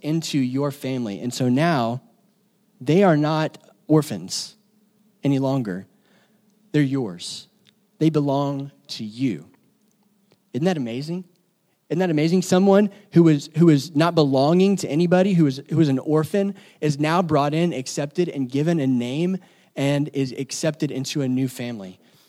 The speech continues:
And because of that, these parents call them their own. Isn't that what God has done for us? In adoption and calling us into the family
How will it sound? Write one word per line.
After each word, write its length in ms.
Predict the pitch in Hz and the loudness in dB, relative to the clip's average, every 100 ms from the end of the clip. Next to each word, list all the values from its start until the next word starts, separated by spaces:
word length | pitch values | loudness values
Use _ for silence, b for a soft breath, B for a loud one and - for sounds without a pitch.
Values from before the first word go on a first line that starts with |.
| b | b
And 100 | 135 | -6
because 360 | 131 - 180 170 | -4 0 0 0
of 120 | 131 | -4
that, 300 | 127 127 139 | -4 -6 -8
these 160 | 135 120 | -12 -12
parents 500 | - 151 135 110 - | -8 -6 -6 -8 -12
call 340 | - 151 160 | -4 0 0
them 340 | 131 113 104 107 b b | -2 -8 -10 -14 b b
their 300 | 117 110 98 | -8 -6 -6
own. 300 | 110 90 90 _ _ _ _ _ _ _ _ _ _ - - - - _ _ _ _ _ _ _ _ _ _ _ _ _ - | -10 -12 -18 _ _ _ _ _ _ _ _ _ _ -20 -20 -20 -20 _ _ _ _ _ _ _ _ _ _ _ _ _ -20
Isn't 220 | - 151 170 | -12 -6 -2
that 140 | 170 | -2
what 100 | 139 | -4
God 180 | 135 135 | -8 -10
has 80 | 123 | -10
done 180 | 123 | -12
for 160 | 120 120 | -10 -8
us? 380 | 110 123 - - _ _ _ _ _ _ _ _ _ _ _ _ _ _ - | -10 -10 -16 -20 _ _ _ _ _ _ _ _ _ _ _ _ _ _ -8
In 120 | 143 | -6
adoption 760 | 117 - 131 135 - 151 156 147 | -6 -4 -4 -4 -6 -6 -6 -12
and 200 | - 135 | -10 -10
calling 460 | - - 143 151 147 | -6 -6 -6 -6 -6
us 400 | 127 135 - - b b | -6 -8 -12 -16 b b
into 560 | 131 151 147 139 135 143 B B | -4 -4 -4 -4 -4 -4 B B
the 100 | 147 | -8
family 500 | 135 143 143 156 156 | -6 -4 -2 -2 -4